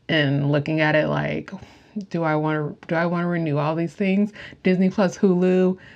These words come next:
the fact that in order for me to get both of them, and it's over two hundred dollars for the whole year, insanity. And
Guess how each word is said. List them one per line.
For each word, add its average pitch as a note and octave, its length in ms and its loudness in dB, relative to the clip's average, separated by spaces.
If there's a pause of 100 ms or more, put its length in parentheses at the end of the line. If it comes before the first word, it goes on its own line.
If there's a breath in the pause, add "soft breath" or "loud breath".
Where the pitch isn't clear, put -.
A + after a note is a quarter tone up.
(220 loud breath)
the F#3+ 220 2
fact F#3+ 400 2
that F3+ 240 2
in F3 100 0
order E3+ 160 0
for F3+ 160 -2
me E3+ 120 0
to D#3 60 0
get D3 260 -2
both D3 280 0
of F3+ 100 0
them, G3 360 0 (920 loud breath)
and E3+ 260 4
it's E3 180 -2 (100)
over F3 240 2
two D3+ 180 -4
hundred F3 220 0
dollars D3+ 480 0
for D#3+ 240 -2
the D#3 80 0
whole D#3 220 0
year, D3+ 500 2 (460)
insanity. C#3+ 880 -2 (600 loud breath)
And G#3+ 600 4